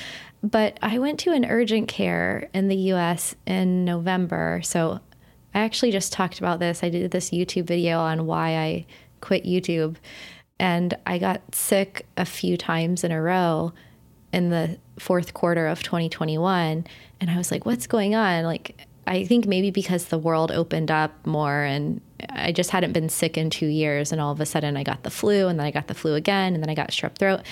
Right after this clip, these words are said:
Anyway, I go to this urgent care and I ask them, like, "How much is it?" They say it's a hundred and sixty-two dollars. And I'm like,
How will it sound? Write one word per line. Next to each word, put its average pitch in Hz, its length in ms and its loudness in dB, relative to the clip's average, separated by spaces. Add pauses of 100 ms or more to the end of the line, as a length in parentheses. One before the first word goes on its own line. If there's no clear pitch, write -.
(260)
Anyway, 165 240 2
I 170 40 0
go 190 200 2
to 220 60 4
this 180 360 0 (300)
urgent 185 360 2
care 156 400 2
and 160 140 0
I 156 60 2
ask 151 360 -2
them, 147 500 -4 (140)
like, - 140 -10
"How 156 200 -2
much 151 320 -2
is 165 180 -4
it?" 151 340 0 (400)
They 165 80 0
say 165 180 0
it's 165 140 -2
a 185 60 0
hundred 170 300 0
and 170 160 0
sixty-two - 600 -2
dollars. 147 760 0
And 190 100 -6
I'm 165 80 0
like, 151 220 -4